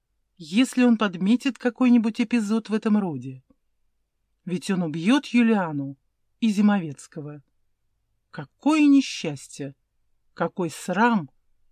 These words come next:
и несомненные угрызения совести впоследствии. Теперь единственным спасением во всех горестях для нее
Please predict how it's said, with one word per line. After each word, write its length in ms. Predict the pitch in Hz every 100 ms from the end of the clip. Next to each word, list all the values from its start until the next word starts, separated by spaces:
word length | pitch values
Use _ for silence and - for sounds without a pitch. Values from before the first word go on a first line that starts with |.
| _ _ _ _ -
и 100 | 214
несомненные 800 | 202 - 160 170 214 277 277 277
угрызения 640 | 233 240 214 254 240 247
совести 560 | 240 - 147 147 - 139
впоследствии. 920 | - 156 - 156 135 - 165 156 147 _ _ _ _ _ _ _ _ _ _ _
Теперь 320 | - 160 196
единственным 640 | 180 160 180 220 - 180 175
спасением 720 | - 160 151 - 233 233 196
во 120 | 160
всех 320 | 160 - 170
горестях 640 | 147 143 233 226 - 180 156
для 140 | 156
нее 400 | 151 147 139 135